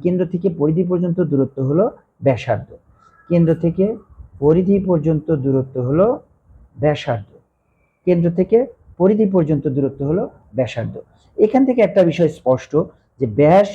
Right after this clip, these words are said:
এবং ব্যাসার্ধের মধ্যে একটা সম্পর্ক হলো ব্যাস ব্যাসার্ধের দ্বিগুণ, ব্যাস ব্যাসার্ধের দ্বিগুণ। অর্থাৎ ব্যাস যদি ডি হয়, ব্যাসার্ধ যদি আর হয়, তাহলে আমরা লিখতে পারি D equal to two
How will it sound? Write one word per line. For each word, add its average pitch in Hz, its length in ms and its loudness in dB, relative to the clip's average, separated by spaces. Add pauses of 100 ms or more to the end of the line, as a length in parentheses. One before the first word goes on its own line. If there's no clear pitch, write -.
(100)
এবং 135 200 -2 (120)
ব্যাসার্ধের 143 440 -4
মধ্যে 135 200 -4
একটা 120 220 -10
সম্পর্ক 123 320 -12 (100)
হলো 190 160 2 (480)
ব্যাস 147 380 2 (380)
ব্যাসার্ধের 147 580 -4 (340)
দ্বিগুণ, 165 320 2 (400)
ব্যাস 156 340 4 (240)
ব্যাসার্ধের 156 520 -4 (200)
দ্বিগুণ। 170 260 2 (320)
অর্থাৎ 165 200 0 (340)
ব্যাস 160 360 4 (220)
যদি 190 240 4 (480)
ডি 123 300 0 (160)
হয়, 135 240 4 (400)
ব্যাসার্ধ 151 460 0 (160)
যদি 185 240 2 (300)
আর 170 80 4 (100)
হয়, 135 160 -2 (300)
তাহলে 143 160 2
আমরা 147 240 2
লিখতে 139 240 -2
পারি 180 200 2 (460)
D - 20 -2 (300)
equal 123 340 0 (120)
to 165 80 0 (520)
two 233 140 -2